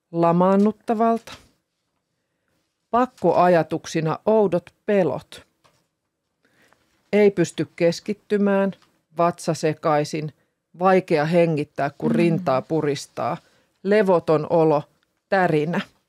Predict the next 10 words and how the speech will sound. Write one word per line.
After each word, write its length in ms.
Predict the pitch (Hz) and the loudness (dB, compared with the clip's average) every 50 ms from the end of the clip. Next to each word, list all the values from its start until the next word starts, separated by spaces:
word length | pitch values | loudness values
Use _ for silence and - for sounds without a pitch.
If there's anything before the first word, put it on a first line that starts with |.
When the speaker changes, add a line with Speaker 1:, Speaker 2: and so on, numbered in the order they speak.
| _ _ _ _ _ _ _ _ _ _ _ _ _ _ _ _ _ _ _ _ _ _ _ _ _ _ _ | _ _ _ _ _ _ _ _ _ _ _ _ _ _ _ _ _ _ _ _ _ _ _ _ _ _ _
Speaker 1:
Olo 280 | - 202 214 208 196 180 | 0 4 4 6 6 4
on 100 | 175 175 | 4 2
epätodellinen 920 | - 208 202 - 185 160 156 - 156 147 143 143 143 143 143 143 147 143 143 | 2 -2 0 0 -2 -2 0 -2 -2 0 0 0 0 0 -2 -2 -2 -2 -2
ja 100 | 147 151 | -2 0
rinnassa 500 | 165 180 175 175 165 147 - - 143 127 | 0 0 0 0 0 -4 -4 -6 -10 -10
tuntuu 480 | - 131 139 147 151 - 151 147 147 | -8 -10 -10 -10 -10 -10 -8 -8 -6
möykky. 600 | 151 156 147 139 123 143 - _ _ _ _ - - - _ _ _ _ _ _ _ _ _ _ _ _ _ _ _ _ _ _ _ _ _ _ _ _ _ | -4 -4 -2 -2 -4 -4 -6 _ _ _ _ -20 -18 -18 _ _ _ _ _ _ _ _ _ _ _ _ _ _ _ _ _ _ _ _ _ _ _ _ _
Kuumia 500 | _ 220 226 226 226 196 185 170 165 160 156 | _ 2 4 4 4 4 4 4 2 2 2
aaltoja 480 | 180 180 175 165 160 - 165 151 151 151 | 2 2 2 0 0 0 0 0 0 0
niskassa, 640 | 170 180 185 - - - - 185 - - - 196 | 0 -2 -2 -2 -4 -8 -8 -8 -8 -8 -10 -10